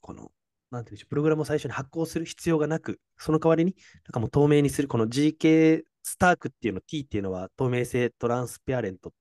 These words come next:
のTなんですけれども、スケーラブル、トランスペアレント、オーギュメントオブノレッジの略がスターク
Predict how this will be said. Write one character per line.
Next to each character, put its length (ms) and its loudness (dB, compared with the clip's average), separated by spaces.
の 120 -14
T 240 -8
な 100 -8
ん 80 -12
で 80 -16
す 80 -16
け 120 -10
れ 60 -12
ど 80 -8
も、 80 -6
ス 80 -10
ケ 160 6
ー 20 4
ラ 80 4
ブ 100 4
ル、 120 2
ト 60 -2
ラ 120 2
ン 40 -2
ス 100 -8
ペ 140 4
ア 60 4
レ 80 4
ン 80 -2
ト、 220 0
オ 100 4
ー 40 0
ギ 80 -4
ュ 40 -2
メ 80 -2
ン 80 -6
ト 120 -4
オ 40 -2
ブ 100 -4
ノ 140 0
レ 100 -2
ッ 40 -14
ジ 140 -16
の 140 -12
略 260 -2
が 140 -2
ス 80 -6
タ 140 0
ー 40 -6
ク 260 -12